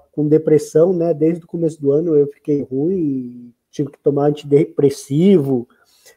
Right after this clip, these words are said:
é, tomar remédio pra dormir, insônia, essas coisas, né? E assim, o, o reconhecimento da parte do, do, da instituição lá, da grande instituição brasileira que eu trabalhava,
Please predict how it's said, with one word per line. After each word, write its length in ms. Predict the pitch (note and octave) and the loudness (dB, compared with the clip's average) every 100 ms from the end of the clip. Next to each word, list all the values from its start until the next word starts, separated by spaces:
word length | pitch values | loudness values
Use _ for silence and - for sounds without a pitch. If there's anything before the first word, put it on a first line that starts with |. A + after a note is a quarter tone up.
| - | -4
é, 160 | C#3+ C#3+ | 0 2
tomar 280 | C#3+ C#3 | 0 -2
remédio 300 | C#3+ D3+ D3 | 0 0 0
pra 120 | - C#3+ | 0 0
dormir, 600 | D3 C3 A#2+ D#3 F#3 D#3 | 0 -2 -2 0 2 0
insônia, 520 | C3+ - D#3 E3 D3+ | -2 0 4 4 2
essas 280 | C#3+ - - | -2 -10 -4
coisas, 500 | D3+ F#3+ F3 E3 _ _ _ _ - | 0 2 0 -6 _ _ _ _ -6
né? 480 | C3+ D#3 D#3+ D3 D3 | 0 2 4 2 -2
E 220 | C3+ D#3 | -2 -2
assim, 340 | D3+ C#3+ C3+ | -2 -4 -4
o, 460 | C3 C#3 C#3 C3+ C3 | -4 -8 -10 -8 -8
o 60 | |
reconhecimento 1200 | B2 C#3+ D3 E3+ F#3 F#3 G3+ F3 F3+ E3+ - C3 - _ _ _ - | -4 -4 0 2 2 0 -2 2 2 2 -2 -10 -10 _ _ _ -4
da 200 | D3 D#3+ | -2 -2
parte 640 | - D3 C#3+ C3+ - - | -2 -2 0 -4 -8 -16
do, 280 | B2+ C3+ C#3 | -8 -6 -6
do, 600 | C3 C3 A#2+ A#2+ A#2 A#2 | -8 -8 -8 -12 -14 -14
da 180 | - C3 | -6 -4
instituição 640 | C#3 - - C3+ - B2+ | -4 -6 -6 -8 -4 0
lá, 260 | C3+ C3+ C3 | 2 2 0
da 140 | B2+ | -2
grande 480 | B2 C#3+ F3 F#3+ D#3 | 0 4 6 4 0
instituição 720 | D#3+ - D#3 D#3+ D3 - C#3+ | -6 -8 -6 -4 -2 0 0
brasileira 680 | C#3+ D3 C3+ C#3+ D3 D3+ C#3+ | 2 2 2 2 6 6 4
que 120 | C#3 | 0
eu 40 | C#3+ | -2
trabalhava, 760 | C#3+ C#3 C#3 C#3 D3+ F#3+ F3 | 0 -2 -2 -2 -2 -4 -6